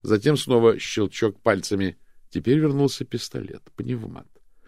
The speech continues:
Джейк хлопнул в ладоши с зажатым в одной руке пистолетом,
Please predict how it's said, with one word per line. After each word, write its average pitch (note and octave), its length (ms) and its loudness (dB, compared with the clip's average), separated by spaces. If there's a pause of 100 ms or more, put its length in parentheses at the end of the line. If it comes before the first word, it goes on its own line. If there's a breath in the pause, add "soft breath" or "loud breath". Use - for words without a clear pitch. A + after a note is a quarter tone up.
(280 loud breath)
Джейк G#2+ 320 10
хлопнул G#2+ 560 4
в E2+ 80 0
ладоши G2+ 600 4
с D#2 40 -10
зажатым D#2+ 680 0
в D#2 80 -2
одной E2+ 320 -2
руке E2 280 -2
пистолетом, D#2+ 720 -6